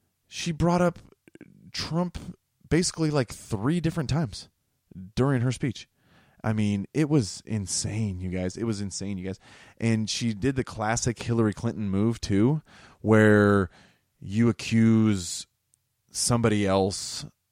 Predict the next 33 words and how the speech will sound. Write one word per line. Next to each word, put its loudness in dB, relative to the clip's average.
of 0
doing 0
the -2
same -2
exact -2
thing -6
that -6
you've -4
been -6
accused -10
for. -10
Accuse 0
Trump -2
of 0
obstruction -2
of -6
justice -10
when -2
the 2
investigation -2
is -6
still -2
ongoing -4
and -6
they -4
haven't -8
proved -4
anything. -12
Accused 0
him 4
of 0
that -2
on -4